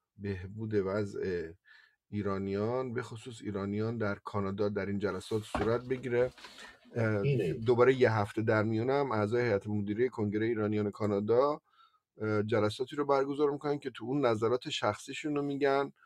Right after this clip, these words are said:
و راجع به هر چیزی می‌تونن هر نظری رو بگن، ولی توی این جلسات هدفمون بیشتر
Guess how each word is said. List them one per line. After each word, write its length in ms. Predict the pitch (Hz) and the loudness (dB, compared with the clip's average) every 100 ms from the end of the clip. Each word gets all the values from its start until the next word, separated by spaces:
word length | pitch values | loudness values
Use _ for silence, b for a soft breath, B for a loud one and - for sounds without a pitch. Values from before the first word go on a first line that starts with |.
| b b _ | b b _
و 60 | 117 | -2
راجع 260 | 120 117 123 | 0 2 4
به 60 | |
هر 100 | 135 | 4
چیزی 200 | 127 139 | 2 0
می‌تونن 360 | 139 127 135 131 | -2 0 0 2
هر 160 | 127 131 | 2 2
نظری 460 | 117 107 113 120 | 2 0 2 2
رو 120 | 123 | 2
بگن، 400 | 113 107 101 98 | 4 2 2 0
ولی 360 | 107 117 135 139 b b b _ - | 0 0 0 -4 b b b _ -8
توی 160 | 135 | -2
این 160 | 143 151 | 0 2
جلسات 460 | 151 143 135 139 120 | 4 4 2 -2 -2
هدفمون 680 | 110 117 117 139 135 127 | 0 -2 -2 -2 0 -2
بیشتر 520 | 113 104 - 120 127 | -6 -4 0 2 0